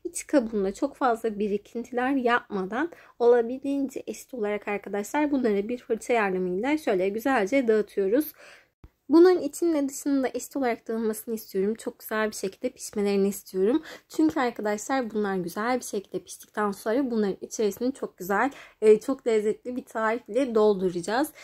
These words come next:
İsteyenler bunların birazdan içerisine ilave edeceklerimizi, iç harcını ben, e, normal bir arkadaşlar dönerden yaptım. Et döner bu tarife çok yakışıyor. Sanki böyle, e,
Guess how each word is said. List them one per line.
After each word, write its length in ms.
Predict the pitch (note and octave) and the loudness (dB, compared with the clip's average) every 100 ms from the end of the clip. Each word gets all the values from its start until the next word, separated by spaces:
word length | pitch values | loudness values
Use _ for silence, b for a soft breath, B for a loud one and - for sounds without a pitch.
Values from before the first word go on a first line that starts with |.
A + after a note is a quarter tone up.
| B - | B -4
İsteyenler 640 | C#4+ - E4 F4 G#4 G#4+ | -2 0 2 4 4 4
bunların 600 | D#4 C#4 B3 B3+ - A#3 | 4 4 2 0 -4 -4
birazdan 500 | B3 B3+ A#3 G3+ G3 | 2 4 4 0 -8
içerisine 580 | A3 - A#3+ A3 - B3 | -10 -6 -4 -4 -4 -6
ilave 420 | - G#3 G3+ G#3+ - | -4 -4 -2 -4 -4
edeceklerimizi, 920 | G#3+ G3 G3 F#3 - F#3 F3+ E3 - - | -2 -2 -2 -4 -6 -6 -4 -6 -10 -16
iç 180 | A3 - | -16 -6
harcını 640 | G3+ F3+ E3+ F3+ F#3 C#4+ B B _ C4+ | -2 -2 -2 -4 -4 -4 B B _ 2
ben, 240 | C#4 C#4 G#3+ | 2 2 -2
e, 340 | A3+ A3+ A#3 | 0 0 0
normal 420 | C#4 C4 A#3 G3+ | 0 0 0 -2
bir 100 | G#3+ | -2
arkadaşlar 760 | G3+ G3+ G#3 G#3+ G#3+ D4+ C#4+ A#3+ | -4 -6 -6 -6 -4 -2 0 0
dönerden 440 | A3+ A3+ G#3+ G#3 | 0 0 0 0
yaptım. 580 | G#3 F#3 F#3 - - F#4 B B - | 0 -2 -4 -8 -6 -6 B B -2
Et 160 | D4+ D#4 | -2 0
döner 340 | D4 C4+ C#4 | 2 2 0
bu 40 | |
tarife 460 | - D4 B3+ - C#4+ | -4 0 0 -2 -10
çok 280 | - - - | -12 -14 -10
yakışıyor. 420 | G#3 - - G#3 | -10 -10 -6 -6
Sanki 440 | G#3+ A3 G#3+ A3+ - | -2 0 0 -2 -6
böyle, 220 | A#3 A3+ B B B - | -2 -2 B B B -4
e, 460 | G3+ G#3 G3+ G#3 | 0 2 4 2